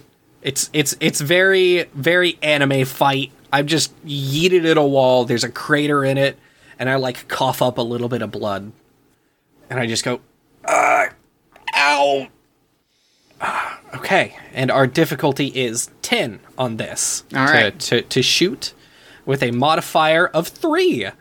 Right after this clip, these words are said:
Speaker 1: That's not bad.
Speaker 2: Not bad.
Speaker 1: Um, so we need to get within an eleven. Uh, before we shoot, we draw a card.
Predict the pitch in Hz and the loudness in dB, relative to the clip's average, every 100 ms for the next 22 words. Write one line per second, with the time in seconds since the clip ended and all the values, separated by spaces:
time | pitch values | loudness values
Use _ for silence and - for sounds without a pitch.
0 | _ _ - 202 - 269 - 240 120 85 | _ _ -2 0 0 -2 0 0 0 -4
1 | 107 _ _ - 226 123 123 123 123 - | -12 _ _ -6 0 2 4 2 -4 -4
2 | - 170 180 170 170 170 - _ _ _ | 0 2 2 2 0 0 -2 _ _ _
3 | 135 143 143 135 156 180 190 117 123 202 | -4 -2 0 0 0 2 2 2 -4 -8
4 | _ - - 110 104 120 - 113 107 - | _ -12 -4 -4 -2 -4 -2 -4 -2 -2
5 | 135 - 117 113 95 - - 104 | -2 -4 -6 -4 -4 0 0 0